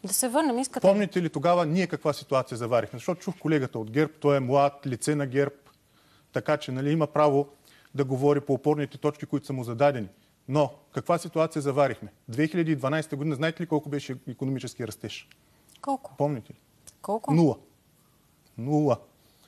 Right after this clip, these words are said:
Speaker 2: Колко беше първото полугодие на две хиляди и тринайсета, тогава, когато застъпихме
Speaker 1: Сигурен ли
Speaker 2: на
Speaker 1: сте
Speaker 2: власт?
Speaker 1: сега в това, което казвате?
Speaker 2: Абсолютно категорично. Сайта на Н С И може да го потвърди и на Евростат. Кол-, какво, какъв икономически растеж заварихме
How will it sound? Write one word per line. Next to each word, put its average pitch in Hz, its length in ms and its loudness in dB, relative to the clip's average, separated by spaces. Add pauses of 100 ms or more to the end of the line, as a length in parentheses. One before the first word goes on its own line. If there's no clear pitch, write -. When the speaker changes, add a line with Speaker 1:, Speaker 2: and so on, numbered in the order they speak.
(360)
Speaker 2:
Колко 170 240 0
беше 170 280 -2
първото 185 320 0
полугодие 156 520 2
на 180 120 -2
две 143 120 0
хиляди 147 120 2
и - 20 -20
тринайсета, 113 440 -6
тогава, 139 240 4
когато 143 240 0
застъпихме 240 320 -2
Speaker 1:
Сигурен 147 100 2
ли 139 40 2
Speaker 2:
на 135 60 0
Speaker 1:
сте 123 60 -4
Speaker 2:
власт? 127 160 0
Speaker 1:
сега 196 100 0
в - 60 -8
това, 175 140 -4
което - 260 -8
казвате? 151 140 4
Speaker 2:
Абсолютно 170 360 -2
категорично. 156 520 -2
Сайта 156 280 -2
на 139 100 -2
Н 143 120 0
С 143 100 -6
И 147 80 0
може 143 160 -2
да 139 60 -4
го 131 60 -4
потвърди 131 460 -6 (140)
и 131 60 -6
на 127 100 2
Евростат. 120 440 -4 (580)
Кол-, 190 160 4
какво, 185 300 -2
какъв 185 200 -8
икономически 185 600 -2
растеж 151 260 2
заварихме 147 580 2